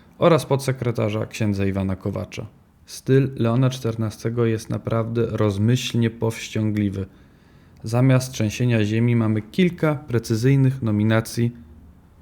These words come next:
i potwierdzenie zespołów z poprzedniej ekipy. Owszem, to prawda, to podejście uspokoiło kurię, no ale z punktu widzenia konserwatywnych oczekiwań pozostawiło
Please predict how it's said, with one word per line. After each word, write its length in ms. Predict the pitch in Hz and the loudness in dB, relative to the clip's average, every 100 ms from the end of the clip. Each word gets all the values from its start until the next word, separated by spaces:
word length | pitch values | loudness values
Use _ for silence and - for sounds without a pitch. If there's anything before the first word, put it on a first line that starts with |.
| - | -8
i 80 | 131 | 0
potwierdzenie 720 | 117 113 110 101 107 104 98 | 0 2 2 2 2 2 2
zespołów 460 | 98 - 101 95 | -2 -4 -6 -6
z 40 | - | -8
poprzedniej 560 | 98 - 104 101 98 | -10 -8 -6 -6 -6
ekipy. 400 | 98 - - 104 - _ - - | -8 -10 -10 -10 -14 _ -20 -4
Owszem, 460 | 120 135 - 101 98 - _ | -2 0 -2 -6 -8 -12 _
to 120 | 123 | -4
prawda, 380 | 120 143 113 101 | 2 4 4 2
to 180 | 95 151 | 2 2
podejście 500 | 147 139 135 131 117 | 2 2 2 2 0
uspokoiło 600 | 127 - 123 127 143 131 | -2 -2 -2 2 4 4
kurię, 460 | 135 117 101 98 117 - - _ _ - | 2 0 0 2 0 -4 -20 _ _ -2
no 160 | 107 | 0
ale 280 | 107 104 101 - - - | 2 4 2 -2 -20 -20
z 100 | - | -2
punktu 340 | 131 151 - | 2 2 0
widzenia 360 | 113 104 120 113 | 0 2 4 2
konserwatywnych 880 | 113 107 - 98 95 - 156 156 120 | 2 0 0 0 2 2 2 2 2
oczekiwań 600 | 104 101 - 104 110 127 - - - - | -2 -4 -4 -4 0 0 -2 -16 -16 -2
pozostawiło 920 | 123 120 120 123 113 123 123 123 127 | 0 0 0 0 2 2 4 2 0